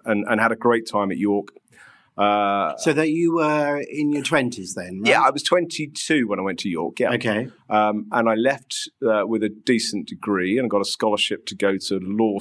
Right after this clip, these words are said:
Speaker 1: school, which I did, uh, initially at York and then in London, um, just around the corner from here in Chancery Lane. Uh, and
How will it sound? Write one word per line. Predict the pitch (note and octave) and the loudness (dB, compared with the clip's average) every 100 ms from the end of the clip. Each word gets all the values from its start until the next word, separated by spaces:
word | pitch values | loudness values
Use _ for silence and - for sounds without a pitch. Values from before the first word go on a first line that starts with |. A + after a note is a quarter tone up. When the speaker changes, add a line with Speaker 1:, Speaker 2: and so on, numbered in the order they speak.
| - | -4
Speaker 1:
school, | - F#2+ G#2+ A3+ - - - - - _ | -2 0 0 -2 -6 -16 -20 -20 -20 _
which | G#2 F#2 G#2+ | 0 2 2
I | G2 | 2
did, | A#2 G#2+ G#2 - - _ | 4 2 2 -4 -8 _
uh, | G#2+ G2+ - - B2+ | 2 2 -2 -4 2
initially | A#2 B2 A2+ G#2 | 4 2 2 0
at | G#2+ G#2+ | 2 2
York | G#2+ - - | 2 -2 -2
and | G#2+ G#2+ | 0 2
then | G#2+ G#2 G2+ - _ | 2 2 -2 -4 _
in | A#2 G#2+ G#2+ | 0 2 2
London, | A2 A2+ G#2 F2+ C#3+ D#3 - | 2 2 0 -2 -4 -6 -4
um, | A2 G#2+ G#2+ G#2 G#2 - B2 | 2 2 2 0 -6 -2 0
just | A2 | 2
around | A2+ G#2 | 2 2
the | G#2 | 0
corner | A2 F#2+ | 0 0
from | F2+ G2 | 0 2
here | A2+ | 0
in | C#3 | 0
Chancery | A2 G2+ G2 F#2+ | 0 0 0 -2
Lane. | G#2+ - - - - _ _ _ _ _ _ | -4 -8 -18 -20 -20 _ _ _ _ _ _
Uh, | D3 C#3+ C3+ C3+ C3 - - - - | 4 6 6 4 4 0 -6 -4 4
and | C#3+ C#3 C3+ B2+ | 6 6 4 2